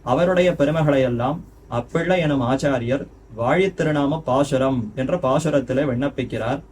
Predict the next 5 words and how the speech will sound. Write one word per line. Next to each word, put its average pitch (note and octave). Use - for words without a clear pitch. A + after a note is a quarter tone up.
அதைத்தான் C3
இப்ப C3
திருமங்கையாழ்வாருடைய D3
திருநக்ஷத்திரத்தை C#3
ஒட்டி C3